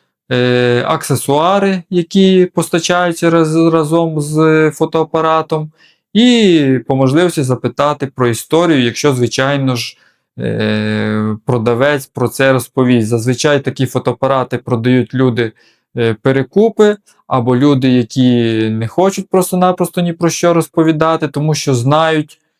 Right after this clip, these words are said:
що на вас чекає і чому вони саме продають такі фотоапарати. А ті люди, які дійсно знають історію, вони з невеликими пробігами, то їхня ціна неадекватна.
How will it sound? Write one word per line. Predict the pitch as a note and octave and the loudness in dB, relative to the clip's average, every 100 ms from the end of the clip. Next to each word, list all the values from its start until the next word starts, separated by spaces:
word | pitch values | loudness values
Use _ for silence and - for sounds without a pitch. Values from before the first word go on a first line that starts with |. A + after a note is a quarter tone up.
| _ | _
що | - - D#3 | -6 -2 0
на | D#3 | 2
вас | D3+ D3+ C3+ | 0 0 -4
чекає | - C#3 C#3 D3+ D3 C#3 | -6 -4 0 0 0 -2
і | |
чому | C3+ D3 D3+ | -4 -2 0
вони | D3+ D3 | 0 0
саме | C3+ D3 C#3+ C#3 | -2 0 0 0
продають | C#3 C3+ C#3 C#3 C#3+ C#3 | -2 0 0 2 2 0
такі | - C3+ C#3 | -6 -8 -6
фотоапарати. | C#3 C3 C3+ C#3 C#3 C3 - | -4 -4 -4 -2 -2 -4 -6
А | B2+ A#2+ A#2+ A#2 | -4 0 -2 -4
ті | - D#3 C#3+ | -2 0 2
люди, | D3 C3+ B2 | 2 2 0
які | B2 A#2+ C#3 C3 B2+ _ _ _ _ | 0 -2 0 0 0 _ _ _ _
дійсно | B2 C#3+ C3 - A#2+ | 0 2 0 -2 -4
знають | G#2+ B2+ A#2+ A2+ | -2 -2 -2 -4
історію, | A2+ - D3+ E3+ F3 E3 C#3+ | -14 -2 0 2 4 2 2
вони | B2+ B2+ | 0 -2
з | A2+ | -2
невеликими | B2 A#2+ B2 A#2+ A#2 | -2 0 0 -2 -8
пробігами, | - B2 A2+ D3 F3 D#3+ E3+ D#3+ D#3+ D#3 _ _ _ _ _ | -4 -4 -2 0 0 0 -2 -2 -4 -6 _ _ _ _ _
то | C3+ B2+ B2 B2 | 0 2 2 2
їхня | B2 C#3+ C3+ C3+ A#2+ | 2 0 0 -2 -4
ціна | - B2+ C#3+ F#3 G#3+ - _ _ _ _ - | -4 0 0 0 -2 -8 _ _ _ _ -10
неадекватна. | A#2 B2+ D#3 - C3 B2 A#2 A2+ A#2 A#2+ C3 C3 B2 A2+ | -2 0 0 -2 -4 -2 -4 -6 -2 -2 -2 -4 -6 -6